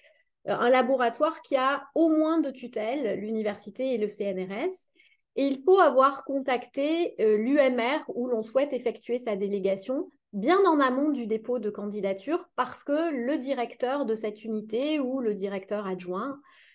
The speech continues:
euh, fournissent une lettre d'accueil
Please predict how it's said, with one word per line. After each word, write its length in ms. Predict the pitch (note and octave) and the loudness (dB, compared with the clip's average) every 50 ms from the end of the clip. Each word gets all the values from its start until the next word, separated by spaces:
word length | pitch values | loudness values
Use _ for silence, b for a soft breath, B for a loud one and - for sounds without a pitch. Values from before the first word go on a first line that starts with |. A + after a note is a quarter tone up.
| b - - | b -8 -4
euh, 360 | F#3 F#3 F3+ F3 - - F#3+ | -2 0 0 0 0 -2 -4
fournissent 800 | F#3+ - - - C#4 B3+ B3+ B3 A#3+ B3+ C#4 D#4 D#4 - - - | -4 -6 -8 -6 -4 -2 0 0 0 2 0 0 -2 -4 -8 -8
une 300 | A#3 A3 G#3 G#3 G#3 G3+ | -4 -4 -2 0 0 0
lettre 500 | G3 G#3 A3 B3+ D4 C#4+ - - - G3+ | 2 2 2 2 2 -2 -6 -6 -4 -4
d'accueil 720 | F#3 D#3+ D#3+ B3+ C#4+ C#4+ - - G3 E3+ D#3+ D3+ - - | -2 0 0 0 0 -2 -2 -4 -2 -2 -4 -6 -8 -12